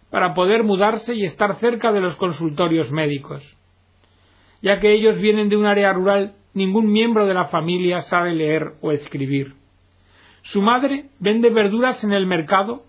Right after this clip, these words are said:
mientras que Lauralita permanece con su padre en el improvisado hogar. Cuando llegué al lugar en donde vive la familia de Lauralita, me invitaron a pasar.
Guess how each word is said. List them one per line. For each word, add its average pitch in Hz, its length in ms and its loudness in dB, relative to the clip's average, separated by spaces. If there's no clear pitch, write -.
mientras 190 420 -4
que 196 120 0
Lauralita 185 640 0
permanece 196 560 0
con 175 180 -4
su 147 200 -6
padre 156 480 0
en 175 140 -2
el 170 100 2
improvisado 160 760 0
hogar. 131 540 -4
Cuando 208 260 2
llegué 220 260 0
al 247 120 0
lugar 220 360 2
en 208 80 -2
donde 202 240 0
vive 220 180 2
la 208 140 0
familia 214 480 -2
de 190 100 -2
Lauralita, 185 720 -2
me 180 120 -6
invitaron 175 480 0
a 147 100 -2
pasar. 139 500 -4